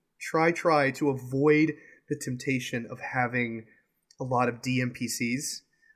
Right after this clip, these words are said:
um, 'cause then it turns into a game of basically, uh,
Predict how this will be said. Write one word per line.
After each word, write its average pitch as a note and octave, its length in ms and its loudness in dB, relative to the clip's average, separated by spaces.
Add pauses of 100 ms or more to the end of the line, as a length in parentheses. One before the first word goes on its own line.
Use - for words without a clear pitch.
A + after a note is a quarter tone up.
(140)
um, B2 440 0 (120)
'cause C3+ 240 -2
then D#3 440 6
it D3 160 0
turns D3 240 0
into C3+ 220 0
a C3 40 2
game B2+ 320 0
of A#2+ 140 -6
basically, A#2+ 640 -4 (680)
uh, - 260 -10